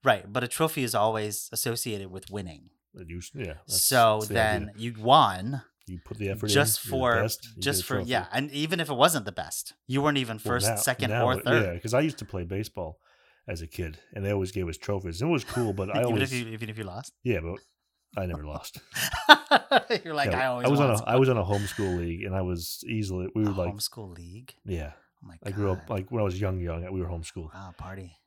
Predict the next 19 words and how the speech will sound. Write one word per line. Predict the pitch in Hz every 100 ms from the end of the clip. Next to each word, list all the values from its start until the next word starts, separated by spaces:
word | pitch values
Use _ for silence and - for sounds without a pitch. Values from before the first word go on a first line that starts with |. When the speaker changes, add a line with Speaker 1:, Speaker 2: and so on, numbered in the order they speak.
| -
Speaker 2:
Yeah, | 92
Speaker 1:
Rock | 80
Speaker 2:
it |
Speaker 1:
and | 87
Speaker 2:
was, | 87
Speaker 1:
roll. | 107 -
<laughs> | - 110
Speaker 2:
yeah, | 87
it | 82 -
was |
awesome. | 92 90 85 - 78 80 - _
No, | 104 80 78 - - _
but | 104
we | 107
were | 120
on | 117
a | 95
homeschool | 131 127 - 113 95
league, | 92 87